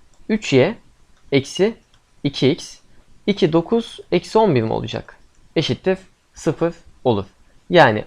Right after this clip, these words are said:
arkadaşlar cevabımız C şıkkıdır. Beşinci sorumuza bakalım.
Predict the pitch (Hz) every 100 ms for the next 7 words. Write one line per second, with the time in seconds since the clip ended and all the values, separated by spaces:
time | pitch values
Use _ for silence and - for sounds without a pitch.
0 | - 151 123 113 107 110 170 156 139 165
1 | 175 - _ _ - 131 156 170 170 _
2 | - - 135 - 92 - - _ - _
3 | - _ _ _ - - - - - -
4 | - - - _ _ - _ - _ _
5 | _ _ _ - 214 277 285 226 196 156
6 | 139 143 214